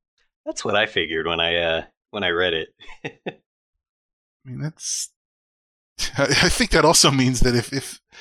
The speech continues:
Speaker 2: if you knew this was coming, then you could just do whatever the hell you wanted because it's like your, your record's gonna get expunged.
Speaker 1: Uh, I don't think anybody knew it was coming, sadly.
Speaker 2: Hmm. So,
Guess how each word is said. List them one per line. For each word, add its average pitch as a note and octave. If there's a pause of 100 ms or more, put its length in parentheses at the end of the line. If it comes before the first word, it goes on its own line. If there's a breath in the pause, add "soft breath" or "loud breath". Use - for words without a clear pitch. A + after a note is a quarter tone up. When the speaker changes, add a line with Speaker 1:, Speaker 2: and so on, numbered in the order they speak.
(240 loud breath)
Speaker 2:
if C#3
you D#3
knew F3
this F3
was D3
coming, C#3+
then B2
you D3
could E3+
just C#3
do C#3
whatever C3
the A#2+
hell C3
you A#2+
wanted A#2+
because G#2+
it's -
like A2+
your, A#2
your B2+
record's C3
gonna A2+
get A2
expunged. G#2 (640 soft breath)
Speaker 1:
Uh, G2+ (440)
I G#2
don't F#2+
think F#2+
anybody F2
knew F2+
it -
was F#2+
coming, G#2
sadly. A2
Speaker 2:
Hmm. A2+ (2000)
So, F2